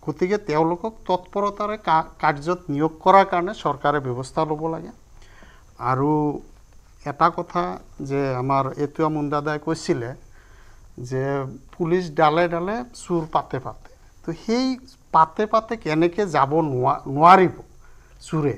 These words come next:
বা যিখিনি ক্ৰিমিনেল, তেওঁলোকে কি কি পন্থাত পুলিচক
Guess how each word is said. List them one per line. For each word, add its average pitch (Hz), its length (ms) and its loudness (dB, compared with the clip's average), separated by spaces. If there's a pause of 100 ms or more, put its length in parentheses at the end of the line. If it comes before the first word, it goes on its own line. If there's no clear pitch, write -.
(320)
বা 135 440 2
যিখিনি 147 380 -4
ক্ৰিমিনেল, 202 500 2 (720)
তেওঁলোকে 170 380 0
কি - 220 -10 (120)
কি 240 80 -4
পন্থাত 185 560 2 (400)
পুলিচক 185 400 0